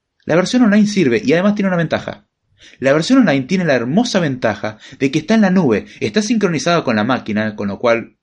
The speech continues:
uno puede tener todas las cosas sincronizadas e ir modificando el archivo con los editores que tiene en la máquina,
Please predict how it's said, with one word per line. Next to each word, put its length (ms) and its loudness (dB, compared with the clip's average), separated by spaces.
uno 380 -2
puede 360 2
tener 480 -8
todas 140 -4
las 100 -6
cosas 260 -8
sincronizadas 840 -2
e 100 -2
ir 80 0
modificando 460 -2
el 40 0
archivo 360 0
con 100 -4
los 100 -4
editores 580 0
que 120 -4
tiene 360 -2
en 80 0
la 140 -2
máquina, 720 -6